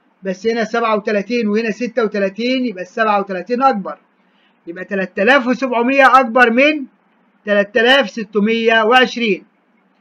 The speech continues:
السؤال اللي بعده، خمسمائة ألف وخمسة، نكتبها الأول بالصيغة القياسية، خمسمائة ألف وخمسة، العدد التاني خمسين ألف وخمسة،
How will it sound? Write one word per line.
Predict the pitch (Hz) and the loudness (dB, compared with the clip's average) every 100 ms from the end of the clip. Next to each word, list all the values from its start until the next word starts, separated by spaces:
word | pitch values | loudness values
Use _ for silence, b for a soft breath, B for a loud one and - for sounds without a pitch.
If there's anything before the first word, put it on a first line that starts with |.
| _ _ _ | _ _ _
السؤال | _ 208 202 | _ -6 -2
اللي | 220 220 | 0 4
بعده، | 254 202 - _ _ _ _ _ _ | 4 4 -2 _ _ _ _ _ _
خمسمائة | _ 190 190 208 226 220 202 - 240 277 | _ -4 -4 -2 -2 0 -2 -2 0 0
ألف | 269 - | -2 -4
وخمسة، | 262 247 262 226 - - _ _ _ _ _ | -2 2 4 4 -2 -18 _ _ _ _ _
نكتبها | 175 170 247 226 | -20 -6 -2 0
الأول | 202 233 240 214 | 0 4 4 4
بالصيغة | 180 185 - 240 208 175 - _ - | -2 -8 0 0 2 -4 -8 _ -10
القياسية، | 190 - 190 175 170 233 247 269 277 - _ _ _ _ _ _ _ _ | -10 -6 -4 -4 -4 -2 2 4 2 -2 _ _ _ _ _ _ _ _
خمسمائة | 185 180 202 196 240 208 190 233 | -10 -6 -4 -2 0 -2 -2 0
ألف | 233 214 - | 0 0 -6
وخمسة، | 170 165 226 226 277 269 262 _ _ _ _ _ _ _ - | -8 -4 -4 0 2 2 0 _ _ _ _ _ _ _ -6
العدد | 180 208 247 | 2 2 4
التاني | 208 190 196 226 226 202 | 0 -2 -2 -2 0 -2
خمسين | - 185 180 285 285 214 | -6 -8 -4 -2 -2 -2
ألف | 247 240 220 - 233 | 2 2 0 -6 -10
وخمسة، | 226 269 202 - | 0 0 0 -6